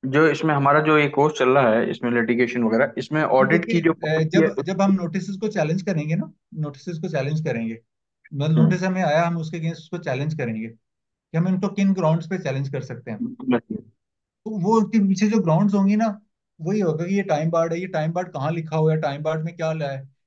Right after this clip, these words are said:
Speaker 2: क्या आपके पास jurisdiction है, या
Speaker 1: जी
Speaker 2: इस
Speaker 1: हाँ।
Speaker 2: तरह की आप डिसीजंस कर ही नहीं सकते। वो कहते हैं, "जी, ये ऑडिट policy में लिखा था।" हम फिर बाद में कहेंगे, "ये audit policy तो हाई court ने फलां case में जाके refer कर, अ, फलां case में जाके ना strike डाउन कर दी थी।"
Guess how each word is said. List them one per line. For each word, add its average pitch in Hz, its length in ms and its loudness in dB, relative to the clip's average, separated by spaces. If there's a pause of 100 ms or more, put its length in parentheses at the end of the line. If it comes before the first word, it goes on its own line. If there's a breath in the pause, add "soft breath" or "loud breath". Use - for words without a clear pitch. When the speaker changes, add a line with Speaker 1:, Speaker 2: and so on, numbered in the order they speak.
(140)
Speaker 2:
क्या 175 100 -2
आपके 170 180 -4
पास 185 180 0
jurisdiction 160 560 -4 (100)
है, 151 360 -8 (440)
या 160 100 0
Speaker 1:
जी - 60 8
Speaker 2:
इस 131 60 8
Speaker 1:
हाँ। 113 80 4
Speaker 2:
तरह 190 140 2
की 190 140 0
आप 185 140 -2
डिसीजंस 175 480 -2
कर 139 120 -2
ही 151 80 0
नहीं 180 100 -2
सकते। 160 280 -4
वो 156 140 -2
कहते 170 240 -4
हैं, 185 60 -2
"जी, 202 80 2
ये 190 80 2
ऑडिट 160 260 2
policy 151 360 -4
में 170 100 -2
लिखा 147 320 -6
था।" 156 80 0
हम 156 200 2
फिर 170 100 -2
बाद 156 180 4
में 170 140 -2
कहेंगे, 175 200 -4
"ये 180 60 -2
audit 156 280 -4
policy 160 320 -4
तो 165 180 -2
हाई 139 200 0
court 156 240 -4
ने 160 80 -2
फलां 151 340 -2
case 156 220 -2
में 160 100 2
जाके 135 240 0
refer 131 240 -4
कर, 131 160 -4
अ, 127 280 -4
फलां 139 280 -2
case 151 240 -6
में 151 80 -6
जाके 139 240 -4
ना 156 80 -4
strike 139 260 -6
डाउन 139 240 -8
कर 127 120 -12
दी 117 140 -14
थी।" 123 140 -16